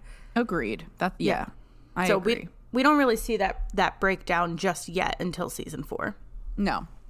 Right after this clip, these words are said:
Speaker 1: It's subtle at first, and then obviously we, we know what happens in season four, so we can
Speaker 2: Yeah.
Speaker 1: infer a lot
Speaker 2: Yes.
Speaker 1: from the last scene that we see of Max.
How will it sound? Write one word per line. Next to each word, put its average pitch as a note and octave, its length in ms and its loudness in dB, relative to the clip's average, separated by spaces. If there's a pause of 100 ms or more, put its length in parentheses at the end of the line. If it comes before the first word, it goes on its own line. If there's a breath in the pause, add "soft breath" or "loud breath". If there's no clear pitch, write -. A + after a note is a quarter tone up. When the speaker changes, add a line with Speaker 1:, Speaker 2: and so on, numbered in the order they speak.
(120)
Speaker 1:
It's F3+ 200 -4
subtle E3 600 0
at - 220 -4
first, C3+ 260 0
and D3+ 200 -2
then C#3 240 -4
obviously C3+ 420 -4
we, C3 260 -6
we D3+ 120 -4
know B2 160 -2
what A#2+ 140 -4
happens - 420 -6
in - 80 -4
season - 340 -8
four, - 260 -6
so - 280 -6 (120)
we G#3+ 120 2
can B3 160 0
Speaker 2:
Yeah. G3+ 100 0
Speaker 1:
infer F#3+ 580 0
a B2+ 120 -2
lot A#2 400 -2 (320 soft breath)
Speaker 2:
Yes. G3+ 220 2
Speaker 1:
from F#3 180 2
the D#3 100 0
last C3+ 300 -2
scene D3+ 220 -4
that - 120 -8
we - 80 -6
see - 220 -6
of - 80 -8
Max. - 440 -10